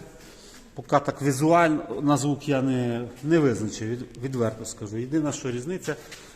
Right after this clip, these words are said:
е, вийшла, що десь на сто обертів більше тримає на холостих. Але теж це не варіант, це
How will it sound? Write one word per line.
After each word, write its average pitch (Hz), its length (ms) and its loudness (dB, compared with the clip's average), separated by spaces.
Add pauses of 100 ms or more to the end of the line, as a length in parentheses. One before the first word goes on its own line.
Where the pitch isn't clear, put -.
(140)
е, 107 300 -2
вийшла, 131 460 -2
що 123 380 -2 (1040)
десь 120 280 -6
на 113 180 -4
сто - 200 -8
обертів 120 500 -6 (680)
більше 113 300 -4
тримає 123 460 0
на 107 100 -2
холостих. 107 640 -6 (1000)
Але 151 200 0
теж 147 220 2 (200)
це 127 80 -2
не 117 120 0
варіант, 143 500 2
це 104 360 -4